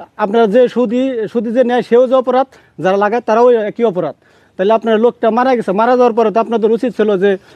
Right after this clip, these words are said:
যাকে সে মারা গেছে, অনেকদিন তার কাছে সুদের টাকা খাইছি, তার টাকাটা মাফ করে দিই। আপনারা তাও দেন নাই, আপনারাও তো অপরাধী হয়েছেন। তো এখন যারা যে যত টাকায় পান, এখানে বইসা যেহেতু আমি আসছি, লাশটাকে মাটি দিতে দেন, আমি সবারই যে যা কম বেশি করে সবাইকে আপনি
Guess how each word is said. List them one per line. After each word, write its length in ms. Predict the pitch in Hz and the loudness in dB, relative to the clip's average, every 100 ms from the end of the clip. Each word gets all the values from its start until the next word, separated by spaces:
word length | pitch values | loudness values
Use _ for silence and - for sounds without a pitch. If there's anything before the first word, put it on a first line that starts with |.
| _ - | _ -2
যাকে 200 | 196 196 | 0 0
সে 100 | 214 | 0
মারা 220 | 226 233 | 2 2
গেছে, 220 | 220 - | 0 2
অনেকদিন 360 | 233 214 190 208 | 2 2 0 0
তার 140 | 202 | -2
কাছে 200 | 196 175 | -2 -8
সুদের 220 | 190 202 | -4 -2
টাকা 220 | 202 196 180 | -2 -2 0
খাইছি, 320 | 196 165 139 - _ | -2 -4 -10 -12 _
তার 120 | 175 | -4
টাকাটা 260 | 165 190 175 | -2 0 0
মাফ 160 | 190 - | -2 0
করে 140 | 214 | 0
দিই। 120 | 151 127 _ _ _ _ | 0 -6 _ _ _ _
আপনারা 260 | 180 180 202 | -4 0 0
তাও 180 | 190 220 | 2 0
দেন 140 | 196 | 0
নাই, 160 | 165 135 _ | -2 -6 _
আপনারাও 320 | 190 220 247 | -4 0 0
তো 100 | 240 | 2
অপরাধী 300 | 240 214 190 | 0 0 0
হয়েছেন। 260 | 180 165 135 - _ _ _ | 0 -2 -8 -14 _ _ _
তো 60 | 208 | 0
এখন 340 | 220 226 240 | 2 2 0
যারা 200 | 202 220 233 | 0 2 2
যে 220 | 202 240 | 2 2
যত 220 | 214 220 | 2 -4
টাকায় 320 | 226 220 214 214 | -4 -4 -2 -2
পান, 220 | 220 247 311 _ _ _ | 0 -2 -4 _ _ _
এখানে 300 | 202 - 214 | -6 -2 -2
বইসা 360 | 202 220 - 226 240 170 170 | 0 0 0 0 0 -6 -4
যেহেতু 240 | 214 240 | -2 0
আমি 120 | 233 | 0
আসছি, 280 | 233 - 233 302 - _ - | 0 0 -6 -6 -12 _ -4
লাশটাকে 400 | 175 175 220 208 | -4 -2 -2 0
মাটি 220 | 226 233 | 0 0
দিতে 220 | 220 214 | 0 0
দেন, 180 | 180 254 330 _ _ _ | 2 2 0 _ _ _
আমি 140 | - 180 | -2 -2
সবারই 320 | 175 190 185 180 | 0 0 2 2
যে 240 | 170 190 | 2 2
যা 140 | 185 | 2
কম 180 | 170 190 190 | 0 0 0
বেশি 180 | 175 170 | -2 0
করে 160 | 170 | -2
সবাইকে 320 | 147 165 156 160 | -2 -2 0 0
আপনি 200 | 156 | -2